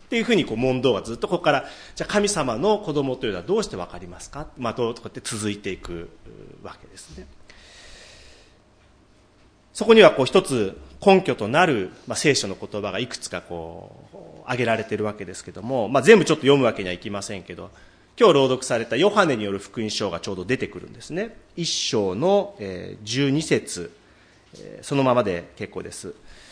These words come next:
「言葉は自分を受け入れた人、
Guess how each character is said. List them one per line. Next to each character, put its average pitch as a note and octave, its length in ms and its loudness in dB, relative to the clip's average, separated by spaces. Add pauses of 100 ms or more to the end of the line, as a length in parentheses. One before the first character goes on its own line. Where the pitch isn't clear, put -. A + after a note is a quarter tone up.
(400)
「言 G3+ 320 4
葉 G3 200 8
は D#3 360 4 (200)
自 C3+ 220 -2
分 F#3 400 4
を F3 160 6
受 D3 160 -4
け B3+ 220 -4
入 C4 80 -2
れ E3+ 140 2
た G2 160 -4
人、 - 420 -8